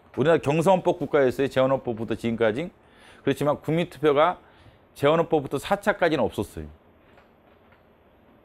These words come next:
우리나라 경성헌법이었어요. 계속해서 재헌헌법부터 지금까지. 어? 자, 그런데 우리나라 재헌헌법부터 사 차까지 국민투표가 없었어.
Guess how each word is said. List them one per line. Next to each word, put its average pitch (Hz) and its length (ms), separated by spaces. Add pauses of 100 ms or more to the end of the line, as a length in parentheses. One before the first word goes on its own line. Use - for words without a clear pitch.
(480)
우리나라 147 240
경성헌법이었어요. 151 720
계속해서 135 640
재헌헌법부터 131 520
지금까지. 120 500 (340)
어? 190 200 (420)
자, 170 220 (240)
그런데 170 240
우리나라 156 420
재헌헌법부터 156 840
사 175 240
차까지 175 600 (100)
국민투표가 143 380
없었어. - 420